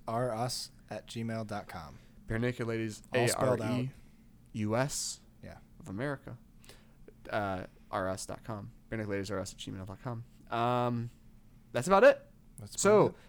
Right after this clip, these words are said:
Speaker 2: we're next, our next recording session, not that this matters to you guys, is we're gonna be doing Snack Time and Christmas album together.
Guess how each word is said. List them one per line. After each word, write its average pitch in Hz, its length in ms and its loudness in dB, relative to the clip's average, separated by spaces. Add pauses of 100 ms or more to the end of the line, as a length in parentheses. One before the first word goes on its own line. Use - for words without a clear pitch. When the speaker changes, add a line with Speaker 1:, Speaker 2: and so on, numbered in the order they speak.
(100)
Speaker 2:
we're 151 480 4
next, 165 340 -4
our 151 140 2
next 160 280 0
recording 156 340 0
session, 147 300 -2
not 135 120 -2
that 113 160 0
this 117 120 -4
matters 110 200 -2
to - 100 -6
you 113 80 0
guys, 107 240 0
is 104 100 -4
we're 107 120 -4
gonna 110 180 -2
be 101 100 -2
doing 104 300 0
Snack 110 300 -2
Time 113 200 -4
and 101 120 -6
Christmas 107 340 -6
album 98 220 -2
together. 104 560 -4